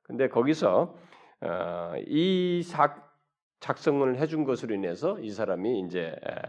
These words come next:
종교개혁으로 부득불하게 뛰어들 수밖에 없는, 에, 그런 상황으로 내몰리게 되죠. 이런 것은 다 하나님의 섭리예요. 음? 아, 그런데 그 연설문에 뭐가 문제가 됐냐면은 그 연설문 속에 예수 그리스도의, 에, 구원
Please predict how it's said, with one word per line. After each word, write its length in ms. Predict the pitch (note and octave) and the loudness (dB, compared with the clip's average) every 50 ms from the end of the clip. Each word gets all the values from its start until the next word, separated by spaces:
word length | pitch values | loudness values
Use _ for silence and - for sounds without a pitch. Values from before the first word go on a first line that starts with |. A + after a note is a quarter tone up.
| - - - _ - - _ _ _ _ | -10 -10 -12 _ -20 -20 _ _ _ _
종교개혁으로 880 | - - G2 G2 G2 F#2 G2+ G2 F2+ F#2 F2 E2 C#2+ F#2 F#2 F#2 - | -4 -2 0 0 0 -2 -4 -4 -2 -2 -4 -4 -4 -6 -6 -6 -8
부득불하게 880 | - - - D#3+ - - - E3+ D3+ D3 C3 B2 C#3 D3 B2 - - - _ | -10 -6 -4 -4 -4 -4 -6 -2 0 0 0 0 -2 -4 -4 -4 -10 -18 _
뛰어들 360 | - G#3+ G3+ E3+ - D#3+ D3+ | -4 -2 -2 -2 -2 -6 -8
수밖에 400 | D3 - - D#3 A2+ G#2 - B2 | -8 -10 -4 -4 -4 -2 -2 -4
없는, 400 | F#2+ E2 F2 E2+ D2+ - A#1+ D2+ - - - | -4 -4 -4 -8 -8 -10 -12 -16 -16 -16 -16
에, 20 | F2+ F2 F2+ | -16 -16 -16
그런 220 | _ - F2 D#2+ D#2+ | _ -16 -14 -14 -14
상황으로 560 | - - F#2 F2+ F2+ F2 D#2 D#2 F#2+ D3+ E3 | -10 -6 -2 0 0 0 0 0 -2 -4 -4
내몰리게 440 | A#2+ F#2 F#2 E2+ E2 E2 D#2 D#2 D#2 | -2 -4 -4 -2 -2 -4 -6 -8 -10
되죠. 280 | D2+ D2+ - - - - _ | -12 -12 -14 -16 -18 -18 _
이런 180 | - C#3 D#3+ E3 | -4 -2 0 0
것은 220 | E3 D#3 E3+ E3 | -2 -4 -6 -10
다 80 | F3 - | -12 -12
하나님의 380 | - F#3 F3+ E3+ E3+ F3 F#3 E3+ | -10 -8 -8 -8 -8 -8 -10 -12
섭리예요. 520 | - - - - D3+ D#3 - - - - - - - | -8 -8 -8 -6 -6 -8 -8 -10 -12 -14 -16 -14 -14
음? 100 | C3+ E3+ D#3+ D3+ _ _ _ _ _ - - - - - - - - - - - - - - - - - _ | -14 -14 -16 -20 _ _ _ _ _ -20 -20 -20 -20 -20 -20 -20 -20 -20 -20 -20 -20 -20 -20 -20 -20 -20 _
아, 260 | - - F#2+ - F#2+ F#2+ | -12 -12 -10 -10 -10 -4
그런데 280 | - D3+ E3 E3 E3+ E3+ | 2 4 4 6 6 6
그 200 | D#3+ F3 F3 D#3+ | 8 8 12 12
연설문에 560 | D#3 F3 F#3+ F3 G3 G3 F#3+ F#3 F#3 F3+ F3 | 12 12 12 10 8 8 10 8 10 10 8
뭐가 240 | D#3 C3 D3+ E3+ F#3+ | 10 10 10 10 10
문제가 320 | F3+ D#3 D#3 C#3+ C#3+ A#2+ | 8 8 6 6 6 4
됐냐면은 560 | G2+ F2+ F2+ E2+ E2+ D#2+ E2 F2+ G#2+ G#2 F#2+ - | 4 2 0 0 0 0 0 2 2 0 0 0
그 120 | - A#2 | 2 4
연설문 380 | A2 A2 A2+ A#2+ B2+ A#2+ A#2 A2 | 4 4 4 2 2 2 2 0
속에 380 | - A#2+ G#2 G2 G#2+ F3 B3 - - - - - - _ _ _ _ | 0 -2 0 2 2 2 2 0 -6 -16 -20 -20 -20 _ _ _ _
예수 520 | G2 G#2 A#2+ D#3+ F3+ F3 - F#3+ F#3 E3+ - | 4 8 8 8 8 6 2 0 0 0 0
그리스도의, 840 | - C#3+ C3+ C#3+ C#3 - - C3 A#2 G#2+ G2+ G2+ B2+ F3 G3+ G#3+ - | 0 2 2 0 0 0 2 4 4 6 6 6 6 6 4 2 -2
에, 300 | - F#2 F2 E2 F2 F#2+ - | -2 -2 -4 -4 -6 -10 -10
구원 680 | - - A#2 A2+ A#2+ B2 B2+ B2 A#2+ A2+ G2+ F#2+ - - | -8 -4 0 4 6 8 8 8 6 2 0 -2 -6 -10